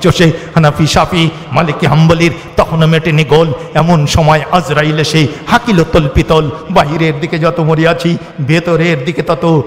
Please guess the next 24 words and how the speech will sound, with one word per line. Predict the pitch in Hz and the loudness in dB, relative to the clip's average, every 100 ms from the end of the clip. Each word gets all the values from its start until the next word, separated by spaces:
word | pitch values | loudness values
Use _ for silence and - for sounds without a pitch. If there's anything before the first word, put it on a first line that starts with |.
| - - | -6 -2
গন্তিতে | 151 175 160 151 160 160 | 0 2 2 0 -2 0
মোরা | 160 160 147 | 2 2 2
বাড়িয়া | 156 165 160 | 0 2 0
চলেছি | 151 170 165 160 165 151 - - - | 0 0 -2 0 0 0 -2 -12 -2
গরু | 139 160 180 165 151 | 2 4 4 6 4
ছাগলের | 151 - 135 143 135 131 127 | 4 0 2 2 2 0 0
মতো। | 127 - - - - - - - - 135 - 143 135 131 123 127 123 123 _ _ _ _ _ _ _ _ _ _ - | -2 -2 -4 -4 -6 -12 -16 -20 -20 -20 -20 -20 -20 -20 -20 -20 _ _ _ _ _ _ _ _ _ _ _ _ -12
হ্যাঁ? | 127 147 - - - - - _ _ _ _ - | -6 -6 -8 -16 -20 -20 -20 _ _ _ _ -6
গরু | 117 143 | -2 0
ছাগল | 135 - 185 151 151 | 0 -2 -2 0 -2
দিয়ে | 127 147 165 165 147 - - - - | 0 0 2 0 -2 -8 -16 -16 -6
দিন | 139 143 139 | -2 0 0
কায়েম | 151 147 143 | 0 2 2
হবে | 135 139 160 | 2 2 2
আল্লাহর | 156 165 165 | 2 2 2
জমিনে? | 147 185 226 277 294 233 - - - | 2 2 4 4 2 0 -6 -12 -2
মানুষ | 196 381 480 359 - | 2 4 2 0 -2
তৈরি | 370 339 | 0 0
করতে | 339 330 330 | 2 2 2
হবে, | 320 311 320 285 - - 262 | 0 2 2 2 -2 0 0
মুসলিম | - 277 440 453 415 | 2 2 4 4 2
তৈরি | 403 415 | 2 2
করতে | 392 392 - | 2 0 4
হবে। | 359 370 359 320 | 4 6 4 4